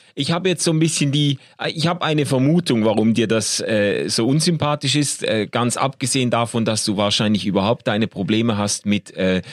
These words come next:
mit personalisierten, ähm, M-, Mächten oder dämonischen, äh, äh, Entitäten zu rechnen oder so. Aber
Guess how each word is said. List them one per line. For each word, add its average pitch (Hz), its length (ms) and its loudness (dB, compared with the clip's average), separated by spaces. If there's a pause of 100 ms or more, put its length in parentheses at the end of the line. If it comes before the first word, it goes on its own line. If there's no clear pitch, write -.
(180)
mit - 340 -4
personalisierten, 104 1200 0 (360)
ähm, 101 460 2 (300)
M-, 113 120 0 (200)
Mächten 117 680 0
oder 113 260 2
dämonischen, 107 760 0
äh, 98 800 -2
äh, - 120 0
Entitäten 113 720 -2
zu - 140 2
rechnen 127 460 0
oder 131 160 2
so. 135 220 0
Aber 117 220 2